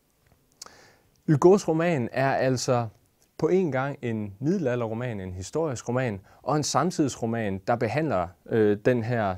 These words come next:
stadigvæk meget voldsomme og pågående konflikt, øh, i,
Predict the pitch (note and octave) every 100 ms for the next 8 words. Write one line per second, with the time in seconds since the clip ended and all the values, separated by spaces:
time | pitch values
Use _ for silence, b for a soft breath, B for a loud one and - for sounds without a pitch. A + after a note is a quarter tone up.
0 | - - C3 C#3+ B2 A#2 A2 A#2+ A2 B2
1 | B2+ A2 G2 G2 - D#3 D#3 B2 G#2+ -
2 | A2+ - C3+ C#3 - - b b b b
3 | B2+ A#2 A2+ C3+ A2+ A2